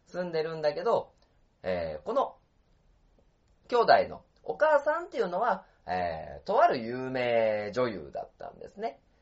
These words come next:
で、このとある有名女優の、まあ、人が、あの、過去にですね、結婚、離婚を繰り返して、それぞれ、まあ、腹違いの、えー、兄弟？腹違いではないのか。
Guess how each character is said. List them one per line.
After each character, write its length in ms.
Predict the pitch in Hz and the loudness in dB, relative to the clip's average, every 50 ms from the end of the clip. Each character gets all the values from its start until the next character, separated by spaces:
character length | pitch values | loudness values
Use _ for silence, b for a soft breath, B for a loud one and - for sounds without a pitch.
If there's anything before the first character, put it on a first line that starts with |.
| _ _ - | _ _ -8
で、 80 | 220 214 | -8 -4
こ 140 | - 220 214 | -4 -4 -2
の 280 | 214 214 214 214 214 214 | 0 2 2 2 2 2
と 140 | 220 233 | 4 6
あ 60 | 254 285 | 6 6
る 140 | 262 220 | 4 4
有 180 | 196 202 208 220 | 0 -2 -2 0
名 260 | 220 226 220 226 226 | 2 4 4 4 4
女 140 | 220 233 240 | 2 2 0
優 220 | 247 233 220 180 | 0 0 -2 0
の、 260 | 131 117 104 92 - - _ _ _ _ _ _ _ _ _ - | 2 2 2 2 0 -6 _ _ _ _ _ _ _ _ _ 0
ま 120 | 135 151 | 2 2
あ、 40 | 151 | 2
人 220 | 151 - 190 185 | 2 0 0 4
が、 220 | 131 110 - - - _ _ _ _ _ _ | 4 4 2 2 -4 _ _ _ _ _ _
あ 180 | - 87 90 90 | -8 -8 -6 -6
の、 140 | - 175 | -6 -6
過 180 | - - 156 - | -4 -4 -4 -2
去 100 | - 117 | -2 -2
に 140 | 185 165 73 | -4 -4 -8
で 140 | - - - | -12 -12 -10
す 80 | - | -6
ね、 100 | 247 226 | -6 -6
結 280 | - - 123 117 - - - | 0 0 0 0 -2 -2 -2
婚、 640 | 127 123 120 120 123 123 120 117 117 117 117 113 | 0 0 2 0 0 -2 -2 -2 -4 -4 -6 -6
離 120 | 113 120 120 | -8 -8 -2
婚 260 | - 110 110 110 117 | 0 0 0 2 0
を 80 | 113 113 | -4 -4
繰 80 | 120 | -6
り 120 | 120 123 120 | -8 -4 4
返 280 | - 139 139 143 147 | 8 8 10 8 8
し 80 | 147 - | 4 -2
て、 260 | - 208 202 - b b b b b b | -6 -4 -4 -4 b b b b b b
そ 140 | _ - 285 | _ -2 -2
れ 140 | 349 440 453 | 0 0 0
ぞ 120 | 440 233 | 0 2
れ、 120 | 180 147 127 | 2 2 2
ま 100 | 123 113 | 2 0
あ、 40 | 110 | 4
腹 240 | 135 131 139 143 143 | 6 8 10 10 8
違 460 | - - 185 180 180 156 120 98 92 | 6 4 0 4 6 6 6 6 2
い 20 | |
の、 160 | 85 90 - - _ _ _ - - | -2 -8 -14 -16 _ _ _ -10 -6
え 500 | 101 95 90 87 82 80 80 80 - - _ _ _ _ _ _ _ _ _ _ _ _ _ _ _ _ _ _ _ _ _ _ _ _ _ _ _ _ _ - - _ - _ _ - | -4 -4 -2 -4 -4 -6 -8 -10 -12 -14 _ _ _ _ _ _ _ _ _ _ _ _ _ _ _ _ _ _ _ _ _ _ _ _ _ _ _ _ _ -20 -20 _ -20 _ _ -6
ー、 20 | |
兄 100 | - 151 127 113 | 0 2 2 2
弟？ 120 | 104 92 - - 95 - _ _ _ _ _ _ _ _ _ _ _ _ _ _ _ _ _ _ _ _ _ _ _ _ _ _ _ | 2 -2 -6 -8 -10 -14 _ _ _ _ _ _ _ _ _ _ _ _ _ _ _ _ _ _ _ _ _ _ _ _ _ _ _
腹 200 | - - 101 131 | -8 -2 -2 -2
違 340 | - - - 427 415 - - | -2 -2 -6 -4 -2 -2 -2
い 20 | |
で 60 | 80 76 | -2 -8
は 100 | 71 71 | -12 -12
な 140 | 78 80 | -12 -12
い 40 | - - | -12 -14
の 40 | - | -18
か。 220 | _ - - - | _ -20 -20 -20